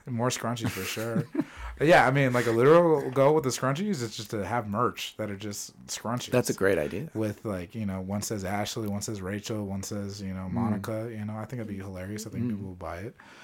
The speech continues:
Speaker 1: Uh, the goal is, the goal is for me. I'm, I, I think of myself as a lifer for, uh, for comedy. I'm only five years in, but this is, I've never found something that excites me.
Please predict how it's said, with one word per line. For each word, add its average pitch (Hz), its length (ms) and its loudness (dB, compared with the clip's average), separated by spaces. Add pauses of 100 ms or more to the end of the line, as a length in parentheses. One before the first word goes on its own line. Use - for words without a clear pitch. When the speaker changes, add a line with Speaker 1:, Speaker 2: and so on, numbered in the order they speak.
(420)
Speaker 1:
Uh, 190 320 10 (320)
the 208 140 6
goal 262 260 10
is, 143 380 4 (580)
the 156 160 -2
goal 196 300 2
is 107 240 -2
for - 160 -8
me. 127 380 -4 (420)
I'm, 143 260 0
I, 143 280 0 (100)
I - 160 -4
think 147 180 -4
of 120 80 -4
myself 107 320 -4
as 104 100 -10
a 85 60 -12
lifer 95 340 -8
for, 85 200 -12
uh, 78 340 -14
for - 140 -16
comedy. 95 580 -8
I'm 120 80 -4
only 127 160 -2
five 104 260 -8
years 90 220 -10
in, 98 320 -8
but 82 200 -12 (580)
this 113 260 -6
is, 92 400 -10
I've 107 160 -8
never 123 260 -2
found 107 260 -8
something 104 220 -8
that 85 140 -14
excites - 500 -10
me. - 140 -20